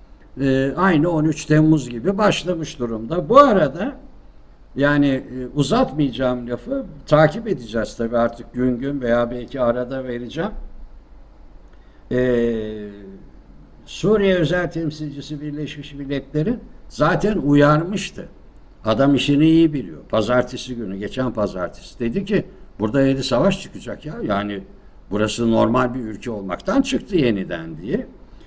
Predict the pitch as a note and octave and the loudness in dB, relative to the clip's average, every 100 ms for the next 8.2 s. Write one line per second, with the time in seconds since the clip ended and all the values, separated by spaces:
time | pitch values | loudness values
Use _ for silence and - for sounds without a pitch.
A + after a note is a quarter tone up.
0 | - - - G3+ G#3 C4 C4+ C#4 A#3 F#3+ | -20 -20 0 2 2 4 6 6 4 4
1 | D#3 C3+ D3+ - D#3 C#3+ G#3 C#4+ D4 A#3 | 2 0 -6 -6 -6 -2 2 2 2 0
2 | F3 E3+ D3+ C#3 C#3+ C#3 A3+ B3+ - - | -2 -4 -4 -4 -6 -2 -2 -2 -6 -14
3 | B2 C3 C3 - - E3+ G3 C4+ - G3 | -16 -14 -14 -12 0 2 4 4 2 -4
4 | G#3 F3+ F3+ D3+ C#3+ A2 - B2 A2+ A#2 | 4 6 6 2 0 -6 -8 -6 -6 -8
5 | A#2 D3 G3+ - - - - - - B2+ | -8 -8 -10 -12 -18 -20 -20 -20 -6 2
6 | C#3+ D3 C#3+ F#3 F3+ F#3+ - G3 F#3+ F#3 | 4 4 2 0 0 -2 0 2 2 2
7 | F3+ F3 - F3+ F3+ F3+ E3+ D3+ D3 C#3+ | 0 -2 -6 -8 -8 -8 -6 -6 -6 -4
8 | D3+ F#3+ | -2 -4